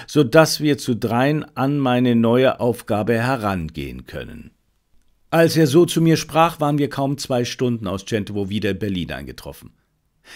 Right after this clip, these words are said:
Während der Eisenbahnfahrt von Malchin hatte Kommerzienrat Kammler, der Beauftragte der Wettgegner Harsts, diesem die zweite der zwölf Aufgaben genannt,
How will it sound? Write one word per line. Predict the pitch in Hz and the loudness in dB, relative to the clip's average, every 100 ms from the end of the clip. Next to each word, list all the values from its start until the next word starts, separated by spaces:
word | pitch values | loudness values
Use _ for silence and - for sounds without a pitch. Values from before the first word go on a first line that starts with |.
| - | -2
Während | 147 139 | 0 4
der | 135 | 4
Eisenbahnfahrt | 139 135 127 147 139 - 147 147 | 4 0 2 2 2 -2 -2 -2
von | 127 | -2
Malchin | 113 101 - 143 143 139 - - - | -2 -2 -2 0 0 -2 -10 -20 -6
hatte | 143 147 147 | -4 -2 -2
Kommerzienrat | 143 135 135 139 - 139 127 127 | 0 0 0 -2 -4 -4 -4 -6
Kammler, | - 151 139 113 101 92 - - _ - | -4 0 2 2 0 -4 -8 -20 _ -4
der | 110 | -2
Beauftragte | 101 123 156 156 - - 120 - 131 | 0 2 4 4 2 -4 -4 -2 -6
der | 117 110 101 | 0 0 0
Wettgegner | 127 - - 113 110 101 | -4 -4 -4 -2 -2 -4
Harsts, | 139 143 - - - _ _ _ _ _ - | -6 -6 -10 -10 -14 _ _ _ _ _ 0
diesem | 190 196 156 160 165 160 | 4 4 4 4 2 0
die | 135 143 | -2 -6
zweite | - - 175 156 - 80 69 | -6 0 4 4 2 -4 -8
der | - 90 80 | -8 -10 -8
zwölf | - 113 104 87 - | -6 0 0 0 -4
Aufgaben | 117 104 - 110 113 | -8 -8 -4 -2 0
genannt, | 120 127 151 | 0 2 0